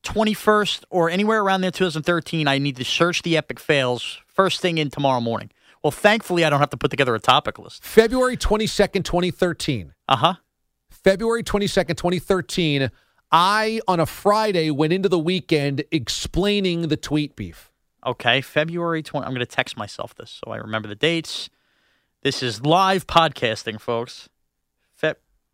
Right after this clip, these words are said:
Speaker 1: I'm look-, I'm searching when was the last time I texted myself.
Speaker 2: Also, by the way, guys, I'm just giving you this on the P G P.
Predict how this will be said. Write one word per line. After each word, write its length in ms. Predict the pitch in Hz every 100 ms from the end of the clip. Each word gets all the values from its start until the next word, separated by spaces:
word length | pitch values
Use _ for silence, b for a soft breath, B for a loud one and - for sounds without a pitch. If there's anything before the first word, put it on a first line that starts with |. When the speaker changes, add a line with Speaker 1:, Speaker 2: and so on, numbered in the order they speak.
| _
Speaker 1:
I'm 100 | 123
look-, 180 | 131 156
I'm 120 | 139
searching 400 | 131 - 156 143 131
when 80 |
was 80 | 127
the 60 | 120
last 120 | 127
time 100 | 123
I 40 | 110
texted 360 | - 139 -
myself. 120 | 170
Speaker 2:
Also, 280 | 196 - 147
by 260 | 127 147 170
the 80 | 165
way, 220 | 156 156
guys, 320 | 165 165 147
I'm 100 | 139
just 260 | 143 - -
giving 260 | 156 143
you 160 | 139 135
this 380 | 127 120 - -
on 160 | 135 127
the 60 |
P 200 | 120 135
G 160 | 131 127
P. 380 | - 131 117